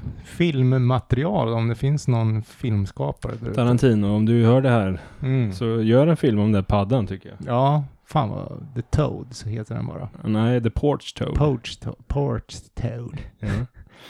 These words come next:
Speaker 1: Ja.
Speaker 2: Ja, det skulle vara bra.
Speaker 1: Stackars padda ändå.
Speaker 2: Ja.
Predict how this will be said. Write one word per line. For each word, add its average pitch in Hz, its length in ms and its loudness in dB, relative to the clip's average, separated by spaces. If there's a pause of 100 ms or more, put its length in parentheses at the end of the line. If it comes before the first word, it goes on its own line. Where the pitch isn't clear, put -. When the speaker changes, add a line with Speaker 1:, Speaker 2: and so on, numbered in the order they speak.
(160)
Speaker 1:
Ja. 123 340 -6
Speaker 2:
Ja, 104 340 -12
det 123 80 -8
skulle 135 220 -12
vara 123 140 -4
bra. 98 320 -8 (380)
Speaker 1:
Stackars - 400 -18
padda - 400 -10
ändå. - 240 -12 (280)
Speaker 2:
Ja. 110 320 -6